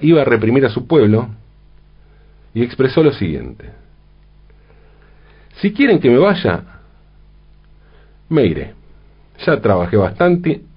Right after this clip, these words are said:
y me vendría muy bien descansar". Y fue así que se las tomó. Pedro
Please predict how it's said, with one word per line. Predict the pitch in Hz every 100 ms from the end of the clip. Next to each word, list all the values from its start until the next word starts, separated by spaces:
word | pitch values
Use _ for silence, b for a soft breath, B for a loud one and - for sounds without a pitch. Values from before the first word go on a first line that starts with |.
| _
y | 123
me | 131
vendría | 120 120 135 139 135
muy | 139 180 165
bien | 135 147 - 90
descansar". | 107 90 80 71 64 55 - - - - - - - - _ _ b b b b b b b b b b -
Y | 208
fue | 190
así | 180 190 180
que | 156 165 - -
se | - 156
las | 104
tomó. | 65 57 52 b b b b b _ _ _ _ _ -
Pedro | 110 107 107